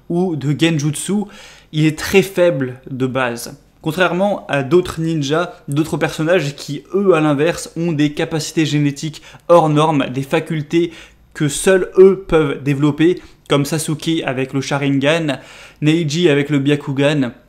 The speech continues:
ou encore Nagato avec le Rinnegan. On pourrait aussi citer Naruto qui a la puissance du renard à neuf queues. Et donc c'est un personnage qui de base est extrêmement faible.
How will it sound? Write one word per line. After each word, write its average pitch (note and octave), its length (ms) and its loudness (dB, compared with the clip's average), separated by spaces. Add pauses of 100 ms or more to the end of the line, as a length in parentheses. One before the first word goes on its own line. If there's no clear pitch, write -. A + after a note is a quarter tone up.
ou D3 100 2
encore C#3 320 0
Nagato C3+ 540 0
avec B2 380 -6
le C3 140 -2
Rinnegan. C3 560 -4 (280)
On E3+ 80 -10
pourrait D#3 220 -4
aussi D3 260 -4
citer C#3+ 300 -6
Naruto C3 460 -2
qui C3+ 240 -6
a C3 160 -4 (440)
la C3+ 120 -8
puissance C3+ 440 -2
du B2 140 -6
renard B2 560 -6
à C#3 80 -6
neuf C3+ 260 -4
queues. F#3 280 -2 (960)
Et D#3 60 0
donc F#3+ 180 0
c'est F#3+ 100 0
un D#3+ 60 2
personnage F3 600 2
qui E3 160 -6
de D3+ 120 2
base D#3+ 500 2 (180)
est D#3 120 -2
extrêmement D#3+ 480 0
faible. C#3 480 0